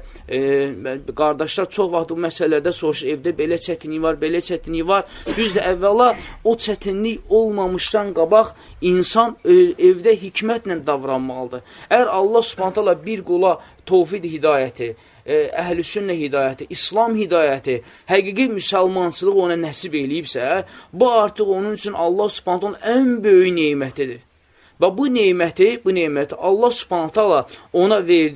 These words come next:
ver, necə ki verib, necə ki ona çatdırıb, necə ki onu yönəldib, o hidayətə, tovfidə, əhl-i sünnəyə, baxmayaraq ki, nə qədər firqələr var, nə qədər dinlər var, nə qədər, nə bilim, mənhəclər var, nələr var, amma məhz Allah Subhanahu taala bu yolu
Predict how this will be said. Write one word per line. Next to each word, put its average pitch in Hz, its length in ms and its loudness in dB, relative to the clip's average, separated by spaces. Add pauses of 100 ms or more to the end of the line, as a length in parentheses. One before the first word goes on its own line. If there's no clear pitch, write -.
(100)
ver, 165 200 4
necə 185 240 0
ki 160 160 -6
verib, 135 400 2
necə 175 240 -4
ki 160 80 -8
ona 165 160 -4
çatdırıb, 160 540 -6
necə 185 180 -2
ki 180 160 -6
onu 180 160 -2
yönəldib, 165 560 2
o 156 160 -4
hidayətə, 170 640 0 (340)
tovfidə, 175 480 2
əhl-i 180 320 -2
sünnəyə, 202 380 -2 (320)
baxmayaraq 208 500 0
ki, 196 80 -8
nə 214 140 -2
qədər 202 160 -2
firqələr 196 500 0
var, 190 140 2
nə 220 100 4
qədər 202 240 2
dinlər 202 400 -4
var, 190 160 2
nə 214 220 0
qədər, 208 340 0 (160)
nə 190 140 4
bilim, 214 260 2
mənhəclər 208 640 0
var, 196 160 2
nələr 220 320 4
var, 185 140 -2
amma 214 180 -4
məhz 247 160 0 (140)
Allah 220 180 4
Subhanahu 185 320 -6
taala 202 220 0 (320)
bu 302 100 8
yolu 190 380 6